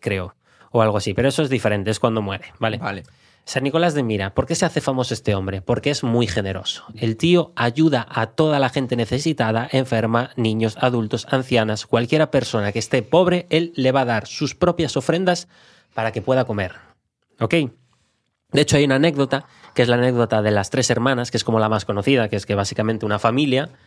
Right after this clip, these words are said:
Speaker 1: pobre, su padre, eh, bueno, el padre de la familia tiene que vender a sus tres hijas como esclavas para poder conseguir a cambio dinero y poder mantener a la familia. ¿Qué hace San Nicolás? Pues claro, se descubre, ¿no?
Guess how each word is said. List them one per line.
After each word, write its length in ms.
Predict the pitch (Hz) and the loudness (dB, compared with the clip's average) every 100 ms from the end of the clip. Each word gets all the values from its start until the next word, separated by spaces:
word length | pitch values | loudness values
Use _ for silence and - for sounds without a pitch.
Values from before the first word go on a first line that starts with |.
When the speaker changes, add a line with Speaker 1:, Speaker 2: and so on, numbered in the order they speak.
| _ _ | _ _
Speaker 1:
pobre, 480 | 143 156 131 156 - | 2 2 2 -2 -10
su 220 | - 107 | -6 0
padre, 400 | 147 135 127 156 - _ _ _ _ _ | 2 2 0 -4 -14 _ _ _ _ _
eh, 260 | - 113 107 | 2 4 4
bueno, 200 | 113 101 | 2 0
el 100 | 104 | -2
padre 260 | 101 127 123 | 0 2 2
de 40 | 120 | 2
la 60 | |
familia 320 | 107 127 127 127 | 2 0 0 0
tiene 220 | 120 131 | -2 0
que 80 | 110 | 0
vender 340 | 104 117 117 | 0 0 -2
a 120 | - - | -6 -10
sus 200 | 104 - | -6 -4
tres 280 | 120 110 | -2 -2
hijas 240 | 113 147 - | -4 -4 -4
como 160 | 107 98 | -4 -2
esclavas 540 | - 113 95 90 - _ - - | 0 0 0 -8 -14 _ -20 -4
para 160 | 107 101 | -2 0
poder 200 | 113 117 | 0 0
conseguir 420 | 120 120 120 107 | -2 -2 -2 -4
a 80 | 104 | -6
cambio 320 | - 123 104 | -2 -2 -2
dinero 420 | 117 160 127 135 - | 0 2 4 2 0
y 80 | 120 | 0
poder 220 | 104 110 | 2 2
mantener 400 | 120 110 101 104 | 0 0 0 2
a 40 | |
la 100 | 101 | 0
familia. 520 | 101 95 92 - - _ _ _ _ - | 0 -2 -4 -8 -20 _ _ _ _ 0
¿Qué 80 | 131 | 0
hace 160 | 127 | 2
San 200 | 131 131 | 0 2
Nicolás? 540 | 131 147 135 95 - - _ _ _ - | 2 2 2 -2 -10 -16 _ _ _ -10
Pues 160 | 101 - | -8 -2
claro, 300 | 110 95 - | -2 -2 -10
se 220 | - - | -12 -6
descubre, 520 | 95 92 123 131 135 160 | -6 -2 0 2 0 -2
¿no? 300 | 120 165 | -4 -4